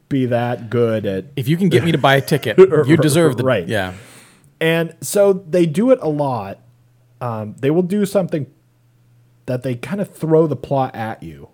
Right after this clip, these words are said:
Speaker 1: They kind of
Speaker 2: Yeah.
Speaker 1: like, throw the plot. I-, it's like they've got, you know, a card with the plot on it, and they
Speaker 2: <laughs>
Speaker 1: throw it in the air, and then they run out of the room.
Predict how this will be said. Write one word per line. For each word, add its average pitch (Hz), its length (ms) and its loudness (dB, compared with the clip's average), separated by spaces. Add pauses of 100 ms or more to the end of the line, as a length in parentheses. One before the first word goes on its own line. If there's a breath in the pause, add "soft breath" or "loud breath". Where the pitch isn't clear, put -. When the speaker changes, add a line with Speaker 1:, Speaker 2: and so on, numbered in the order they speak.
(140)
Speaker 1:
They 139 100 -2
kind 202 240 -6
of 277 80 -2
Speaker 2:
Yeah. 110 140 2
Speaker 1:
like, - 180 -10
throw 175 300 4
the 165 100 -2
plot. 139 720 -2
I-, 127 40 -4
it's 139 280 -2
like 185 160 0
they've 170 180 -2
got, 135 420 -4 (200)
you 131 120 -6
know, 123 140 -4
a 120 40 -4
card 110 540 -4
with 98 140 -12
the - 40 -18
plot 117 400 -2
on 95 220 -8
it, 92 200 -14
and 104 140 -10
they 110 60 -4
Speaker 2:
<laughs> - 100 -14
Speaker 1:
throw 165 220 4
it 175 80 0
in 160 60 -8
the 143 120 -4
air, 120 160 0
and 113 140 -6
then 110 80 -6
they 110 100 -4
run 107 240 -4
out 101 120 -6
of 95 60 -8
the 95 60 -8
room. 85 160 -12